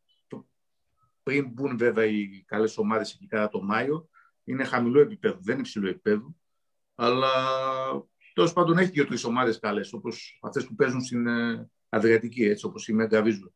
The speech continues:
η Μέγκα Μπέξ. Ε, τέλος πάντων, θα κάνει ντεμπούτο αυτό το παιδί, είναι ακόμα μια λύση.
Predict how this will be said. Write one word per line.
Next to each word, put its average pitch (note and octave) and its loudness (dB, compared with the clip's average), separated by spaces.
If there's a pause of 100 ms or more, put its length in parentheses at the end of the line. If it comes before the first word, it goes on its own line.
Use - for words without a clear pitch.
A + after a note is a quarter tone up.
η G2 -6
Μέγκα G#2+ 2
Μπέξ. G#2 0 (540)
Ε, A#2+ 2 (340)
τέλος - 4
πάντων, C#3 4
θα D#3 2
κάνει F3+ 4
ντεμπούτο D#3 4
αυτό B2+ -2
το A2+ -2
παιδί, C#3 0
είναι F3 -4
ακόμα E3 -4
μια B2+ -2
λύση. A#2+ -4